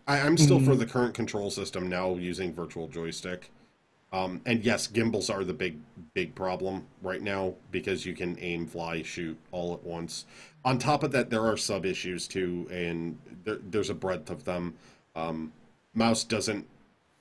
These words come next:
Speaker 1: when you go, if you don't have a high D P I mouse, then you start having more problems with flight control on fixed, so aiming becomes a bit more difficult.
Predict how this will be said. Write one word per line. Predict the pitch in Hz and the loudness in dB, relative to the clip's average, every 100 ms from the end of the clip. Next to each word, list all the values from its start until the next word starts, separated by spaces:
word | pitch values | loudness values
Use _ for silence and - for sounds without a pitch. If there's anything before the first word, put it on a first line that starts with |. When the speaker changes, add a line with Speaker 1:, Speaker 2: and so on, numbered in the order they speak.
| - | 0
Speaker 1:
when | 117 113 | 4 4
you | 92 | 2
go, | 110 110 | 0 2
if | 117 117 113 | 2 2 0
you | 101 | 0
don't | 113 104 | 0 2
have | 117 110 | 0 0
a | |
high | 92 101 | 0 -2
D | 92 | -2
P | 85 87 | -4 -4
I | 85 | -2
mouse, | 101 117 110 107 | 0 2 2 0
then | - 95 92 90 - | -4 -4 -4 -6 -6
you | 95 87 | -10 -8
start | - 95 80 | -8 -8 -6
having | 92 90 87 87 - | -6 -4 -2 -4 -4
more | 98 98 | -4 -2
problems | 92 98 92 92 90 | -2 -4 -2 -4 -4
with | 85 | -8
flight | - 107 - | -6 -6 -4
control | 98 98 95 85 | -6 -2 -2 -2
on | 80 | -6
fixed, | - 123 110 - - - - - - - | -4 -2 -2 -2 -10 -12 -20 -20 -18 -4
so | 113 101 | -2 0
aiming | 107 98 98 | 0 0 0
becomes | 92 87 101 | 0 -2 -4
a | 82 | -4
bit | 95 95 | -6 -6
more | 92 | -6
difficult. | 92 85 101 95 | -6 -6 -4 -4